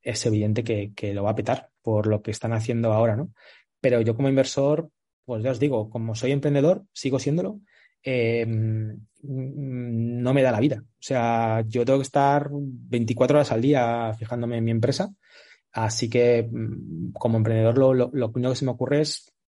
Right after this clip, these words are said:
pues ya os digo, inmobiliario, o sea, con una, con una visión de rentabilizar a nivel de alquileres o, o fondos de inversión. Vengo aquí para que me, para que me iluminéis si hay algo más. Pero, mm, criptodivisas,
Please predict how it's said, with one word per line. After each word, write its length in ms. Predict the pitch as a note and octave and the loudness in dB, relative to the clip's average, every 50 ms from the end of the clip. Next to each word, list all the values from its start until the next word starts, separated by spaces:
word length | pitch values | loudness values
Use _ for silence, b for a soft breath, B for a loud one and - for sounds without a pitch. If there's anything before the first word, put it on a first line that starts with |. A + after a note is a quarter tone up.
| _ _ | _ _
pues 140 | - G#2+ G#2 | -8 -4 -2
ya 60 | B2 | 0
os 60 | A#2+ G#2+ | 0 0
digo, 260 | A#2 G#2 F#2 - - - | 0 -2 -2 -6 -8 -8
inmobiliario, 760 | B2+ A2 A2 A2 A2 G#2 G#2 G#2 G#2+ A#2 B2+ - F#3 G#3+ - | -4 -2 0 0 0 0 0 0 2 4 4 4 2 0 -6
o 100 | - - | -8 -8
sea, 460 | - C3 A#2+ A#2 A2+ G#2+ G#2+ G#2+ G#2+ G#2+ | -6 -4 -2 0 0 0 -2 -2 -4 -2
con 180 | - A2 A2 | -2 0 2
una, 720 | A2+ A#2 A#2+ A#2+ B2 A#2+ A#2+ A#2+ A#2+ A#2 A#2 A#2 A2+ A#2 A#2 A#2 - | 2 0 0 0 -2 0 -2 -2 -2 -2 -4 -4 -6 -6 -10 -12 -8
con 160 | - A#2+ A#2 | -6 -6 -4
una 120 | A#2+ A#2+ | -2 -2
visión 380 | A#2+ A#2 A2 - B2+ B2 A#2+ A#2+ | -2 -2 -4 -4 -4 -4 -2 -2
de 320 | A#2 A2+ A2+ A2+ A2+ A2+ - | -2 -2 -2 -2 -4 -6 -8
rentabilizar 760 | - B2 A#2+ A#2+ A2+ A2 A2 A2+ A2 A2+ B2 A#2 A#2 A#2 A2+ | -8 -6 -4 -2 0 0 0 0 0 0 2 2 2 2 0
a 40 | A2+ | -2
nivel 200 | A#2 A#2 A2+ A2 | -2 -2 -2 -2
de 60 | A2+ | -2
alquileres 460 | A2 A2 - G#2+ A2 B2 D3+ E3+ F3 - | -2 -2 -2 -2 0 0 0 -2 -4 -6
o, 280 | A2 G#2+ G#2 G2+ G#2+ - B B B B B B B B B _ _ - | -8 -8 -8 -10 -12 -14 B B B B B B B B B _ _ -2
o 180 | - A2+ G#2+ | 0 0 0
fondos 280 | A2 - A#2+ C3+ D3+ D3+ | 2 0 2 4 4 6
de 60 | D#3 | 6
inversión. 520 | C#3 A2+ G#2+ - - D#3 F3 F3 C3 A2 - | 4 4 2 4 4 4 4 4 0 -2 -4
Vengo 180 | A#2+ A#2 B2 | -4 -2 -2
aquí 180 | B2+ B2 C3 C3+ | -2 0 0 0
para 220 | C#3 D3+ D3 D3 | 2 2 2 2
que 120 | C3+ C#3+ B2+ | 2 0 -2
me, 520 | B2 A#2+ A#2+ A#2 A2+ A2 A2 A2 A2 A2 - _ _ | -2 -4 -4 -4 -4 -2 -2 -4 -6 -8 -12 _ _
para 240 | - A#2+ A2 A2+ A2 | -4 -2 -2 -2 -2
que 140 | A2+ A2+ A2 | -2 -2 -2
me 440 | A2 A2 A2 A2 A2 A2 A2 A2 A2 | 0 0 0 0 0 0 -2 0 0
iluminéis 640 | A2 A2+ A#2 A2 A2+ A2 A2+ C3 E3 E3 - - - | 0 0 2 2 2 2 2 4 2 2 0 -4 -8
si 120 | - - | -4 -2
hay 60 | B2 A#2+ | -2 -2
algo 160 | A2+ A2+ A2+ | -2 -2 -2
más. 260 | A#2+ D3+ D#3+ - _ _ _ _ _ _ _ _ _ - | -2 -2 -4 -4 _ _ _ _ _ _ _ _ _ -2
Pero, 720 | C3 B2 A#2+ A#2+ A#2 A2+ A2 A2 A2 A2 A2 A2 G#2+ G#2+ | 0 2 2 2 2 2 2 2 2 0 0 -2 -2 -4
mm, 340 | A2 A2 A2 A2+ A2 - - | -6 -8 -12 -14 -16 -18 -12
criptodivisas, 920 | - C3 B2 A2+ A2 B2+ A#2 A#2 C3 D#3 D#3 - C3 A2+ A2 A2+ - - _ | -8 -6 -6 -4 -2 0 2 4 4 2 2 2 -2 -4 -4 -8 -10 -16 _